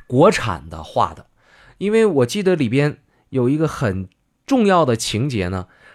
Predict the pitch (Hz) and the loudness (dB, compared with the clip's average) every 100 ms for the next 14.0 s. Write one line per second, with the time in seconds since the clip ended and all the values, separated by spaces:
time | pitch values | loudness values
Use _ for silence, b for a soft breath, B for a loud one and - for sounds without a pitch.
0 | b - 185 220 180 120 92 90 107 127 | b -14 -2 0 2 0 -2 -2 -2 -2
1 | 127 _ _ _ _ - 151 - 226 247 | -4 _ _ _ _ -4 -4 0 0 2
2 | 233 156 110 147 - 233 220 220 165 - | 0 0 2 2 0 0 2 2 0 -6
3 | _ _ _ _ _ 151 156 214 294 254 | _ _ _ _ _ -8 2 4 6 4
4 | 240 214 233 233 196 127 143 185 262 190 | 4 0 -2 -2 -2 -2 -2 -2 -4 -4
5 | - - 151 220 220 139 90 92 - - | -4 -4 -2 -2 -2 -2 -4 -8 -8 -10
6 | - _ _ _ _ _ - 294 302 196 | -14 _ _ _ _ _ -6 -2 0 0
7 | 208 165 95 87 113 120 - - 208 185 | 0 0 -2 -4 -6 -6 -10 -4 -2 0
8 | 160 220 254 240 185 170 220 170 202 - | 0 4 4 4 2 2 2 0 -2 0
9 | 262 135 107 101 117 165 226 190 196 175 | 4 4 4 2 -2 -2 -2 2 2 2
10 | 175 143 170 156 175 170 240 160 120 202 | 0 0 -2 -4 -4 -4 -6 -4 -2 -2
11 | 285 92 - B B - 123 202 226 175 | -2 -4 -6 B B -2 2 4 4 4
12 | 180 226 240 233 - _ _ _ _ _ | 2 2 2 0 -6 _ _ _ _ _
13 | _ 165 180 131 208 208 202 139 110 - | _ -2 2 2 2 4 4 4 0 -6